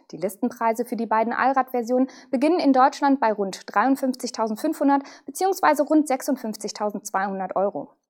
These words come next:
Damit sind beide für den reduzierten Umweltbonus in Höhe von siebentausendneunhundertfünfundsiebzig Euro qualifiziert. Im weiteren Jahresverlauf soll noch eine besonders reichweitenstarke Version des E Q A folgen. Wohl auch mit größerem Akku.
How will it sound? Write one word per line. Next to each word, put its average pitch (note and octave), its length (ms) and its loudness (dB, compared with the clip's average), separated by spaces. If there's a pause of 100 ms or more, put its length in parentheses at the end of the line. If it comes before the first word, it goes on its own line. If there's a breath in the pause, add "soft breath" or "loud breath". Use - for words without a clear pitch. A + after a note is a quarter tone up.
(200 loud breath)
Damit C#4+ 280 8
sind C#4+ 160 2
beide C#4 280 6
für C4+ 100 -6
den B3+ 140 2
reduzierten A#3 580 -4
Umweltbonus A3+ 720 -2
in F3+ 160 -8
Höhe G#3 160 0
von F3 240 -8
siebentausendneunhundertfünfundsiebzig F#3+ 1700 -4
Euro E3 180 -6
qualifiziert. - 880 -10 (520 loud breath)
Im F3 120 -6
weiteren F#3 380 0
Jahresverlauf G#3+ 680 2
soll A#3 180 4
noch B3+ 140 0
eine B3 220 2
besonders B3 600 2
reichweitenstarke D#3 1000 -4
Version D#3+ 340 -4
des D#3+ 160 -8
E D#3+ 180 -14
Q D#3 120 -4
A D3 160 -4
folgen. D3 460 -8 (420 loud breath)
Wohl - 120 8
auch E4+ 260 10
mit F#4 160 -2
größerem G3+ 500 -4
Akku. - 320 -10